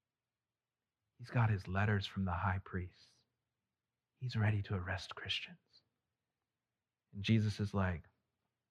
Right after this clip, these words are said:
"You're from Tarsus. I know you." "Ananias, there's a guy from Tarsus named Saul. He's on Straight Street." This is still a street in Damascus.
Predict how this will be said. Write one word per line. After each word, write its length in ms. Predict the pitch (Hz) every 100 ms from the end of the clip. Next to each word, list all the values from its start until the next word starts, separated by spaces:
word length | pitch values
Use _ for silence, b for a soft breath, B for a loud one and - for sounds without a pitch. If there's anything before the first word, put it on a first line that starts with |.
| _ _ _ -
"You're 120 | 101
from 180 | - 92
Tarsus. 640 | - 90 - - - - _ _ _ _ _ _ _ _ _ _ _ _ _ _ -
I 80 |
know 240 | 110 101 92
you." 200 | 87 87 _ _ _ _ _ _ _ _ _ _ _ _ _ _ _ _ _ -
"Ananias, 720 | 120 117 113 113 110 - - _ _
there's 160 | - 117
a 60 | 117
guy 220 | 120 127
from 180 | 101 92
Tarsus 640 | - - 101 98 - - -
named 220 | 92 87
Saul. 440 | - 80 78 - _ _ _ _ _ _ _ _ _ _ _ _ _ _ _ _ -
He's 160 | 117 117
on 160 | 104
Straight 400 | - - 110 107
Street." 320 | - 92 85
This 140 | 117 185
is 120 | 175
still 300 | - 147 165
a 40 |
street 300 | 123 - 139
in 120 | 101 95
Damascus. 600 | 95 95 - - -